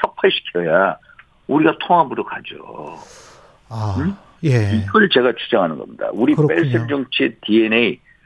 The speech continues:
Speaker 1: 이런
Speaker 2: 음.
Speaker 1: 것을 혁파시켜야 당이 바로 서고, 당이 바로 서야
Speaker 2: 음.
Speaker 1: 대통령이 성공한다. 전부 다, 다 윤석열 정부 성공 얘기합니다. 저는요, 윤석열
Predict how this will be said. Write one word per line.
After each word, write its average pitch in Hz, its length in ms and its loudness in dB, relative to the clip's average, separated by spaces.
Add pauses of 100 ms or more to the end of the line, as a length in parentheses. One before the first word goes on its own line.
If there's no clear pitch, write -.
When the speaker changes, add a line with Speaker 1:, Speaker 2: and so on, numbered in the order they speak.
(480)
Speaker 1:
이런 117 300 2
Speaker 2:
음. 143 80 -4
Speaker 1:
것을 127 420 0
혁파시켜야 - 680 -4
당이 - 280 0
바로 - 280 -4
서고, 107 240 0
당이 135 260 0
바로 - 240 -4
서야 85 560 0 (220)
Speaker 2:
음. 123 420 -12
Speaker 1:
대통령이 170 540 0
성공한다. 147 520 -2 (140)
전부 190 320 2
다, 165 160 4
다 110 400 0 (340)
윤석열 180 420 2
정부 139 300 -2
성공 127 320 -4
얘기합니다. 82 640 -2 (720)
저는요, 131 540 2
윤석열 117 640 0